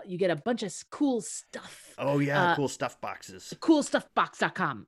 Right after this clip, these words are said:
Speaker 1: And,
Speaker 2: Yeah.
Speaker 1: uh, I mean, I got the first one and was like, "Eh, I don't need to ever get this again. Thanks so
Speaker 2: Yeah.
Speaker 1: much." Uh, it
Speaker 2: Neat.
Speaker 1: wasn't that cool, in my opinion. Um, didn't
Speaker 2: What,
Speaker 1: like
Speaker 2: you didn't
Speaker 1: anything
Speaker 2: like
Speaker 1: in
Speaker 2: your
Speaker 1: it.
Speaker 2: lavender waterproof matches?
Speaker 1: Turns out, no.
Speaker 2: <laughs>
Speaker 1: Um,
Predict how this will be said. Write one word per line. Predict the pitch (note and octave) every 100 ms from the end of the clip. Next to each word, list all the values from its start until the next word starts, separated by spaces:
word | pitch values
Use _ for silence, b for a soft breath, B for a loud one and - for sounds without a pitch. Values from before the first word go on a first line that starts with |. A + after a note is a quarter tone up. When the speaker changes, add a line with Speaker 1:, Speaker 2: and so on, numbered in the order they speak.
| -
Speaker 1:
And, | G#3 G#3 G3+
Speaker 2:
Yeah. | F#3 F3 E3+ E3
Speaker 1:
uh, | - _ - - - A3+
I |
mean, | A#3 G#3+
I |
got | F#3+ F#3
the | E3+
first | F#3 E3+
one | D#3+
and | C#3+
was | C#3+
like, | C#3 C3
"Eh, | -
I | C#3+ A2+
don't | - -
need | A#2+ A#2
to | -
ever | B2 B2+
get | C3 C#3
this | C#3
again. | D3+ F3
Thanks | G#3+ G3+
so | B3+
Speaker 2:
Yeah. | B3
Speaker 1:
much." | - - _ -
Uh, | G3+
it | F#3
Speaker 2:
Neat. |
Speaker 1:
wasn't | G#3+ G#3+
that | A3 -
cool, | F3+ F3 _ -
in | F3
my | D3+
opinion. | D3+ D#3 C#3+ - _ -
Um, | G#3 F#3+ F#3 F3+ F3 E3+ E3 E3 D#3+ D#3 -
didn't | G3+
Speaker 2:
What, | C#3
Speaker 1:
like | -
Speaker 2:
you | G#3
didn't | B2
Speaker 1:
anything |
Speaker 2:
like | A#2
Speaker 1:
in | C#3+
Speaker 2:
your | B2
Speaker 1:
it. |
Speaker 2:
lavender | A#2 A2+ B2 A#2+ A2+
waterproof | A2+ A2+ - A#2+ -
matches? | G#2+ - D3 C#3+ - _ -
Speaker 1:
Turns | G#4 G4 F4
out, | G4 G4
no. | B4+ B4+ B4 A4+ G#4 F#4+ -
Speaker 2:
<laughs> | - D4+ A#3 - - - B B -
Speaker 1:
Um, | A#3 A3 G#3+ G3+ G3 G3 A3+